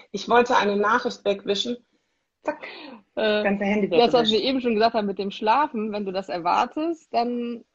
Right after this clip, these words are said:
Speaker 2: äh, dann passiert das auch, dass du am
Speaker 1: Natürlich.
Speaker 2: nächsten Tag einen schlechten Tag hast, ne? Oder wenn jetzt, ich musste direkt an so Familienfeste denken. Wenn du so auf ein Familienfest gehst und gehst davon aus, boah,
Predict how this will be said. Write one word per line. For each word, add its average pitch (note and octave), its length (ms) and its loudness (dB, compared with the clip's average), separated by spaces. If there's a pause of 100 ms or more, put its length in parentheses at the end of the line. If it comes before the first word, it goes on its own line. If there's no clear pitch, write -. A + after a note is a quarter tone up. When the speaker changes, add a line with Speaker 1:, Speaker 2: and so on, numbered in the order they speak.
Speaker 2:
äh, A3+ 400 0 (320)
dann A3 220 0
passiert C4 280 -2
das G#3 140 -4
auch, E3+ 200 0
dass F3 180 -6
du E3+ 100 -8
am D#3+ 160 -4
Speaker 1:
Natürlich. F#3+ 260 2
Speaker 2:
nächsten D4 160 2
Tag F#3 140 2
einen F3 140 2
schlechten E3+ 360 0
Tag E3+ 240 2
hast, E3+ 180 0
ne? G#3 100 0
Oder G#3 240 4 (380)
wenn G#3 160 4
jetzt, G#3 180 4
ich F#3+ 140 -12
musste A3 340 2 (200)
direkt A3 240 0
an G#3+ 140 2
so G#3 100 2
Familienfeste F#3+ 840 0
denken. E3+ 420 -4
Wenn G3+ 120 2
du G#3 80 2
so G3 80 2
auf F#3+ 100 2
ein G3 80 -4
Familienfest C4 640 0
gehst B3+ 340 0 (300)
und G#3+ 320 0
gehst A#3+ 320 0
davon A#3 280 0
aus, G#3+ 260 2
boah, - 200 -20